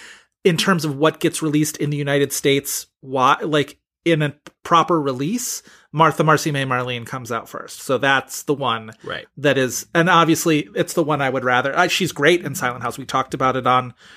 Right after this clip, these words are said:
Speaker 1: Screen Drafts when we did the F Cinema scores. I did not like that movie. You guys all seem to like it a little bit better than I did. Um,
Speaker 2: I'm not a fan. I mean, like, especially the, like, final sequence of that movie, I think derails it a little bit.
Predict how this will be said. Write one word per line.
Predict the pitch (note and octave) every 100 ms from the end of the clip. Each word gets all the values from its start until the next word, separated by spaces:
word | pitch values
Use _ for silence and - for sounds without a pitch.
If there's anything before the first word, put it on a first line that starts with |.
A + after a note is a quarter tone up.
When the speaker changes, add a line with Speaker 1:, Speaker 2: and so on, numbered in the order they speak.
| - -
Speaker 1:
Screen | - - F#3+ G3
Drafts | B2 G#2+ -
when | C#3+
we | C#3
did | C#3 C3+
the | C#3
F | C3+
Cinema | - E3+ D3+
scores. | - B2 -
I | D3+
did | C#3+
not | C#3 D3
like | C#3+ C#3
that | C3+ C3
movie. | F#3 D3 A#2+ C#3+ _ D3
You | C#3+
guys | C#3+ C3+
all | C#3 C#3+
seem | D#3+
to | D3
like | D3 C#3
it | C#3+
a |
little | C#3 C#3
bit | C3+ C#3+
better | C#3+
than | C3+ D3+
I | G3
did. | C#3 B2 B2 - - - -
Um, | D#3 C#3+ C3+ C3 - _ _ D3+
Speaker 2:
I'm | D#3 F3 F#3
not | F#3 F3 E3+
a |
fan. | - C#3
I | D3
mean, | D3+ D3+
like, | C#3+ C#3+ D3
especially | C3 D3+ C#3+ - E3+ D#3 C#3
the, | C3+ B2 A2+ A2+
like, | A2 G2+ - - _ _ _ _ B2
final | - B2+ A2+ A2 G#2 G2+ G2+
sequence | - A#2 G2+ G#2 -
of | G2
that | F#2+ G2
movie, | F#2+ G2+
I | G#2
think | A#2+ D3 -
derails | F#3 F#3 F#3+ F#3
it | G3
a | F#3+
little | F#3+
bit. | F#3+ G3+